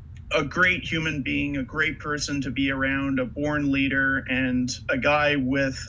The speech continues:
a work ethic that would take him very far no matter what he did. And unfortunately, um, he's no longer with us. So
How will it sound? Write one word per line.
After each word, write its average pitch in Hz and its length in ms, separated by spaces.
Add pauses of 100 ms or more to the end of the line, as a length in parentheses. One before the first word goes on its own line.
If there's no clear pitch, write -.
a 135 100
work 139 280
ethic 135 460
that 120 200
would 123 160
take 131 240
him 127 140
very 135 260
far 127 380
no 123 100
matter 127 260
what 131 220
he 127 120
did. 117 380 (600)
And 123 180
unfortunately, 127 1040
um, 113 580 (400)
he's 131 240
no 131 160
longer 127 280
with 110 240
us. 101 160
So 113 400